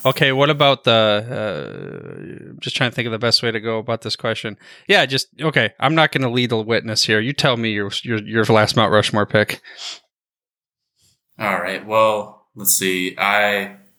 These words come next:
Speaker 2: wasn't even gonna make the playoffs, actually, the first year in our dynasty league, I think. And then I won, like, multiple games in a row, just went on a win streak all the way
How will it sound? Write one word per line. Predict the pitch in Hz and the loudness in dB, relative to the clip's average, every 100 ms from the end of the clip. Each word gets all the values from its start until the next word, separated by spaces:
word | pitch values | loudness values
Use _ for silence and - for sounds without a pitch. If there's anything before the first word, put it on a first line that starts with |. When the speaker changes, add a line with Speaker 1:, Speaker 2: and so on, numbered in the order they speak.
| _ _ _ _ _ _ _ _ | _ _ _ _ _ _ _ _
Speaker 2:
wasn't | 92 104 127 123 | -2 2 4 4
even | 117 110 98 | 2 2 0
gonna | 90 | 2
make | 95 92 | 0 0
the | 78 | -2
playoffs, | 107 110 87 82 | 2 4 4 2
actually, | 90 87 - 90 82 82 _ _ - | 2 0 0 -2 -2 -6 _ _ -6
the | 85 | -2
first | - 104 - | 2 4 4
year | 82 80 | 2 0
in | 80 | 0
our | 78 | -2
dynasty | 80 80 80 82 | 0 0 0 -2
league, | 80 80 80 | -4 -4 -4
I | |
think. | 78 80 78 78 - | -2 -2 -2 -6 -8
And | 82 80 | -6 -2
then | 82 80 76 | -2 -2 -4
I | 80 78 80 | -4 -4 -2
won, | 90 85 80 | 0 0 -2
like, | 73 - - - | -4 -8 -18 -16
multiple | 87 92 92 92 - | -2 2 4 2 -2
games | 82 82 80 78 | -2 0 -2 -4
in | |
a | 76 | -2
row, | 78 78 - _ _ _ _ | -2 -2 -8 _ _ _ _
just | 90 85 | -2 -2
went | 87 85 | 0 -2
on | 78 | -2
a | 80 | -4
win | 80 | -4
streak | 80 - 78 78 | -2 -2 -4 -6
all | 80 | -6
the | 78 | -6
way | 80 78 78 | -4 -4 -6